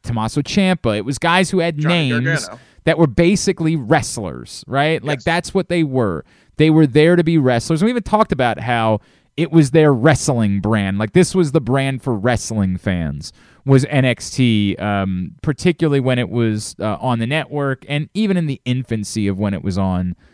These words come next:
Speaker 1: U S A, that it was W W E's wrestling brand. So that part will be interesting to me. And I, I don't know that there's a direct answer 'cause, Aaron, your point is, is it's not off base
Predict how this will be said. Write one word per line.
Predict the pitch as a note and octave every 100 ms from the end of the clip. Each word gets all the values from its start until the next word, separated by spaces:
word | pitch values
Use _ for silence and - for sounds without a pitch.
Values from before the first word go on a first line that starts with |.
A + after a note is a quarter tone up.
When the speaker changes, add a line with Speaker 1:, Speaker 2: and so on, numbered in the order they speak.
| _ -
Speaker 1:
U | A#2 A2+
S | G2 -
A, | A2 G2 F#2 F2 _ _ _
that | B2+
it | C3
was | C3 A2
W | C#3 C3
W | A#2+ A#2+ A2+
E's | F#2
wrestling | G#2+ G2 - F#2 F#2
brand. | F#2+ F2+ C#2+ C#2
So | - C#3+
that | F#3 G#3
part | F#3 G#3
will | G#3
be | G3 F#3+
interesting | G3 F3+ D#3+ C#3 A2+ G2+
to | A#2
me. | G#2+ F#2
And | G2+
I, | D3 -
I | F3+
don't | B3 F3+
know | G#3+ G#3+
that | F3+
there's | F#3
a | D#3+
direct | E3+ E3
answer | A3 G3+ B2
'cause, | - -
Aaron, | G3+ F3+ D#3
your | E3 F#3
point | - C4+ A#3
is, | E3 -
is | - F#3+ F3+ D#3+ _ _ _ _ _ _ _ _ _
it's | F#3+ G3
not | A#3+ E4+
off | G3+
base | B2 D3+ B3+ D3+ - - -